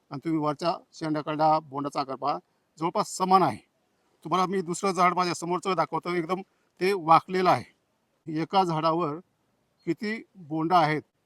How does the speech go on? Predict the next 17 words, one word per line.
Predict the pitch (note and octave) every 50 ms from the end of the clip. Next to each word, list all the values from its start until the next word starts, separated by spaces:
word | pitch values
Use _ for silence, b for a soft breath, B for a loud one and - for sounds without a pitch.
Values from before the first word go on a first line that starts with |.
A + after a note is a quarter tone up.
| _ -
हे | E3+ F3 F#3 D#3
स्पष्ट | - - - F3 E3 - G3
दिसावेत | E3+ E3+ - E3 E3+ E3 F3+
म्हणून | F3 E3+ E3
हे | D#3
जे | D#3+ D#3
थोडे | D#3 D#3 D3+
मी | D3+ D#3+
पानं | - - D3+ D3 D#3 F3 E3
काढलेली | E3+ D#3+ D3+ C#3+ D3 C#3+
आहेत, | C3+ C3 D3+ G3+ _ _ _ _ _ _ -
तुम्ही | D#3+ D3 D#3 D#3+ C#3+
या | C#3+ D3 D3
झाडाची | C3+ C3 B2+ A#2+ - B2
पण | - C#3 B2+
पाहू, | - C3 A#2 B2 C3+ C#3+ _
तुम्ही | C3+ C3 D#3+